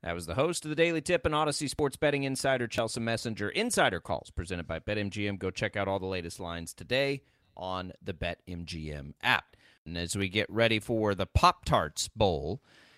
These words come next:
and it's, uh, it's gonna be a good one, I think. You know, it won't be probably what we expected roster-wise, but I think, Tommy, like, in fairness, both teams are sort of dealing with it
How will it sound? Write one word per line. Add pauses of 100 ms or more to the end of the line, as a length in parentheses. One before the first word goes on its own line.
(140)
and
it's,
uh,
it's
gonna
be
a
good
one,
I
think.
You
know, (340)
it
won't
be
probably
what
we
expected
roster-wise,
but
I
think,
Tommy,
like,
in
fairness,
both
teams
are
sort
of
dealing
with
it